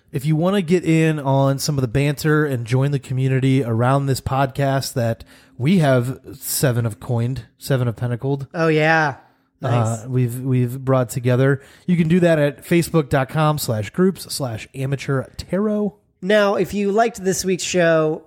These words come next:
Speaker 2: please rate and review us on Apple Podcasts. If you didn't like the show, also rate and review us, but lie in your review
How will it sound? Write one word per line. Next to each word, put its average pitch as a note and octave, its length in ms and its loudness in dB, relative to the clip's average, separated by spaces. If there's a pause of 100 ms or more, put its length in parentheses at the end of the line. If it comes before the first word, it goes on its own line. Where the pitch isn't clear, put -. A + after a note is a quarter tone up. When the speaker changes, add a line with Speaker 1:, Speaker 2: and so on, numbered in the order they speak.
Speaker 2:
please G#3 380 -4
rate D#3+ 240 0
and C#3+ 120 -2
review D3 360 2
us - 480 -2
on C3+ 280 -4
Apple B2+ 220 -6
Podcasts. D3+ 600 0
If C#3+ 80 -6
you D3+ 80 -2
didn't A#3 240 0
like F#3 180 2
the F#3 80 -2
show, E3 500 2
also G3 280 2
rate E3+ 140 2
and E3 80 -6
review D3+ 200 -2
us, C#3+ 100 -4
but G3 140 -2
lie F3+ 420 0 (300)
in D#3+ 140 -4
your D3 180 -2
review B2+ 340 -8